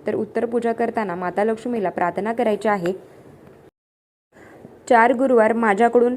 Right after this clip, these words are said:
काही चूक झाली असेल, तर सगळं माझं आहे. जे काही सेवा, जे काही चांगलं घडलं असेल, तर ते सगळं तुझं आहे. माझं पण आयुष्यात बघा सुख, शांती, समृद्धी, मुलाबाळांना सुखी राहून दे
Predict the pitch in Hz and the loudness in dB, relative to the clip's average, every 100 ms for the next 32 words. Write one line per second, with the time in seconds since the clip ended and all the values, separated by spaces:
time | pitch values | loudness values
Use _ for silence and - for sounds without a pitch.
0 | - - - 220 220 247 262 247 233 247 | -8 -20 -4 0 0 0 -2 -2 2 4
1 | 247 254 247 185 170 202 - 208 208 240 | 6 4 4 0 2 0 2 2 2 2
2 | - - - 220 190 196 226 185 170 - | -2 -16 -4 2 2 4 2 2 -4 -6
3 | 175 208 214 226 233 233 254 233 190 175 | 0 2 2 2 2 2 2 2 0 -2
4 | 165 202 202 208 220 214 214 208 233 233 | -2 0 0 2 0 0 -2 2 2 4
5 | 233 214 214 208 170 - 214 214 233 233 | 2 2 0 0 -2 0 0 4 4 2
6 | 202 220 233 196 202 190 160 - - - | 0 0 0 0 0 0 -6 -10 -20 -20
7 | - - 202 185 233 233 233 - 214 220 | -16 -4 -2 2 2 0 -2 0 2 2
8 | 220 170 185 185 185 - 240 226 - 220 | 2 0 0 0 0 0 -2 -2 -4 -4
9 | 226 202 190 208 214 240 190 190 - - | 0 0 2 0 4 4 4 -2 -4 -18
10 | - 208 214 226 254 247 240 226 226 226 | -8 2 4 6 4 4 2 -2 -2 -6
11 | - 254 233 240 233 180 | 0 0 2 2 2 0